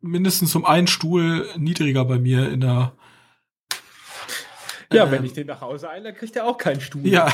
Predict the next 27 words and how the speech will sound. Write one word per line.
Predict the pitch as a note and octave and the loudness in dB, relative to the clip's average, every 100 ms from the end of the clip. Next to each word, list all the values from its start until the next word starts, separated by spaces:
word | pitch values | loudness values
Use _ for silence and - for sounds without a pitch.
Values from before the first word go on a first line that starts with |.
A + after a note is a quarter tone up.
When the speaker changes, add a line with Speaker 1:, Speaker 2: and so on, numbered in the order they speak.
| - | 0
Speaker 2:
<laughs> | - - F3 - - | 2 4 4 -2 -6
Wollen | E3 E3 | -6 -6
Sie | D3+ | -12
sitzen? | E3+ - B3+ - A3+ | -16 -16 -20 -20 -20
Nö. | B3+ C#4+ D4 B3 D#3+ - A3 | -18 -8 0 2 2 -2 2
Speaker 1:
Interview | F3+ G3 A3 F3+ A3 | 2 6 4 4 2
bei | G3+ | 2
uns | F#3+ F#3+ A3 - | 4 2 0 -2
mit | F#3 | -4
Nolan? | D#3 D3 E3+ G3+ A#3+ A#3 | 0 2 4 2 0 0
Ja, | G3+ | -2
bitte | C3 D3+ C3 | 0 -2 0
stehen | - D3 D3+ | 2 2 2
Sie | D#3+ | 2
auf. | D3+ B2+ B2 | 2 0 0
Ja, | C#3+ C#3+ | 0 2
also | D3 D3+ - F#3 | 4 2 0 -2
wir | C#3+ D#3 | 2 4
stehen | - C#3+ D3+ | 4 4 4
jetzt | F3 F3+ | 2 0
hier | - G3 | 0 0
genau | G3 D#3+ D3 C#3 | 2 2 2 2
wie | |
auf | D3+ D#3+ | 2 0
Ihrem, | - F3+ F#3+ G3 | -2 0 0 0
äh, | F#3+ G3 | 0 2
Set. | - C#3+ - | 2 0 -4